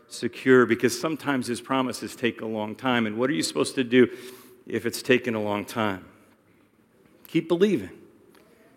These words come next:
Don't give up. Uh, five years ago, we were given tickets to a Bulls game. Got four tickets,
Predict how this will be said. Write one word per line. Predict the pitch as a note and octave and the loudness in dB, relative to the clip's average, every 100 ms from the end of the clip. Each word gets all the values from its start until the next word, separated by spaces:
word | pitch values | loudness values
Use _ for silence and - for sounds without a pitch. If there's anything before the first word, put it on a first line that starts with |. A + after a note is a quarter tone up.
| _ _ _ - | _ _ _ 0
Don't | D#3 D3 | 0 6
give | D3 C3+ | 6 6
up. | A#2+ - - - _ _ _ _ _ _ _ _ _ _ _ _ _ _ _ _ _ _ _ - | 2 -2 -16 -20 _ _ _ _ _ _ _ _ _ _ _ _ _ _ _ _ _ _ _ -12
Uh, | G#2 G#2 F#2+ | -8 -8 -2
five | D3+ C#3 | 2 2
years | C3+ C#3 B2+ | 2 0 0
ago, | A#2 A2 G2+ F#2 - - _ | 2 2 2 -2 -10 -20 _
we | A#2+ | -2
were | A#2+ G#2+ | 0 4
given | B2+ A#2 G2+ | 4 2 -4
tickets | - C#3 A#2+ G#2 - - | -2 -2 -2 -6 -10 -10
to | B2 | -4
a | G2+ | -2
Bulls | G2+ A#2 G#2+ | 0 -2 -2
game. | F2+ F#2 E2 - _ _ _ _ _ _ _ _ _ | -8 -12 -14 -20 _ _ _ _ _ _ _ _ _
Got | A#2+ A2 | -6 -4
four | - D3+ C#3 | 6 8 8
tickets, | - C#3 A#2 F#2+ - - | 2 -2 -2 -8 -14 -20